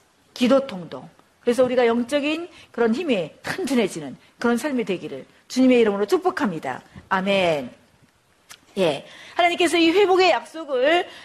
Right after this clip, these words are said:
삼십칠 장, 삼백십일 쪽에 보시면 마른 뼈를 살리시는 하나님, 에스겔에게 뼈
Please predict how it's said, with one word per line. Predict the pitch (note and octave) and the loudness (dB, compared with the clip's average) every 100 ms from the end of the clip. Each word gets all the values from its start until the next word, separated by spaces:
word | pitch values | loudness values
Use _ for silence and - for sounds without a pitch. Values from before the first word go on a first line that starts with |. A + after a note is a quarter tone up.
| - - | -20 -8
삼십칠 | F#4+ F4 - G4+ - | -6 -4 0 0 2
장, | A3+ D#3+ - _ _ _ | -2 -4 -18 _ _ _
삼백십일 | D#4 D#4 - D#4+ | -4 -2 -2 -4
쪽에 | C4 C#4+ | -2 -2
보시면 | C#4 C4 D4 D4+ G#3+ | 0 0 0 0 2
마른 | C4+ F4+ - | 0 -2 -6
뼈를 | E4+ E4+ | -8 -6
살리시는 | E4 E4 D#4+ - B3 B3 | -4 -2 -2 -2 -2 0
하나님, | A#3+ G3 D#3 C3 C3+ - _ _ _ | 0 -2 -4 -10 -12 -20 _ _ _
에스겔에게 | B3 C4+ D#4+ D#4+ D#4 B3 C#4+ C#4 C#4 | -2 -2 -4 -4 -2 2 4 4 0
뼈 | F#4 F4+ D4 D#3+ - | 2 4 4 2 -4